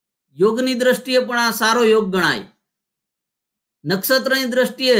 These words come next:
રેવતી એટલે અમૃતપાન માટેનો શ્રેષ્ઠ સમય.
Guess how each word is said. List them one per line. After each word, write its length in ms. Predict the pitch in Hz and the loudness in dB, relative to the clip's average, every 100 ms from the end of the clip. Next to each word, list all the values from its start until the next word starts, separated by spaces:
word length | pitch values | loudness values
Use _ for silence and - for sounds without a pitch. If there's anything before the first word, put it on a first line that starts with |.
| 190 | 4
રેવતી 440 | 240 247 247 165 113 _ _ _ _ _ _ _ _ - | 2 0 0 0 -2 _ _ _ _ _ _ _ _ -6
એટલે 260 | 214 254 277 214 | -4 0 -2 0
અમૃતપાન 640 | 214 277 294 233 254 277 277 262 | 0 0 -2 -2 2 2 2 2
માટેનો 360 | 262 269 262 - | 2 0 -4 -2
શ્રેષ્ઠ 320 | 254 240 220 196 | -2 -2 -2 -2
સમય. 280 | 175 113 | -2 -6